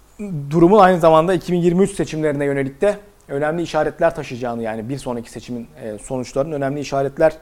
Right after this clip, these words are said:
e, taşıyacağını, çünkü halkın, e, tüm bu süreçte yaşananları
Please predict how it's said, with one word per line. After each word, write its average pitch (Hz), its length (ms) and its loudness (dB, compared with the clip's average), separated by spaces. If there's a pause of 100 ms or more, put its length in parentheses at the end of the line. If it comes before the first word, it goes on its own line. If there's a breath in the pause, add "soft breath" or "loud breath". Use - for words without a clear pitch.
(600 soft breath)
e, 123 380 2
taşıyacağını, 147 680 2
çünkü 175 420 -2 (1900 loud breath)
halkın, 139 520 4 (120)
e, 127 280 2
tüm 147 200 -6
bu 139 40 -6
süreçte 147 400 -2
yaşananları 139 680 0